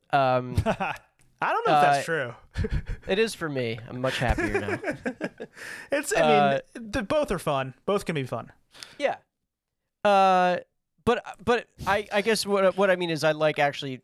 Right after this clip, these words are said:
Speaker 1: figuring out why I don't like things. And,
Speaker 3: Right, yeah.
Speaker 1: and, and I was giving the hate of the, the fandom of this and, like, and listen, like what you like. It's not about that. But when it becomes your entire identity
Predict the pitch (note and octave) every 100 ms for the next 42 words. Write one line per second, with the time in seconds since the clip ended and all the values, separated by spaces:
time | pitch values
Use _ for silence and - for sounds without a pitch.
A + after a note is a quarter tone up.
0 | _ D#3 C3 C3 A#2+ A2+ G2+ B2+ B2+ A#2+
1 | G#2 A#2 A#2 G#2+ G2+ G2 - F#2+ F2 -
2 | - - G#2+ B2+ C#3 B2+ A#2 B2+ _ _
3 | - A#2 G#2 F#2 _ _ _ _ _ -
4 | F3+ F#3 _ _ _ _ - F#3 G3 F#3
5 | D3 - - F#3 F#3+ F3+ D#3+ C#3 C#3 D#3
6 | D#3 _ D3+ C#3 C3+ B2 - _ _ _
7 | - _ - D3+ C#3+ C3+ D3 - G#3 A3
8 | F3 C#3+ C3 C#3 B2+ C3+ B2 A#2 - C#3
9 | C3+ C3 - - - A3+ C4+ - D#3+ C#3
10 | A3 D4 C4+ - C3+ D3 B2+ C3 C#3 F#3+
11 | F#3+ D3 C3+ - D#3+ A2+ - D3 D#3+ D#3+
12 | D#3+ D3+ - E3 D#3 C3 C3 B2 E3 -
13 | - E3 D#3 D3 - B2+ A#2+ B2 A#2 G2+
14 | F#2+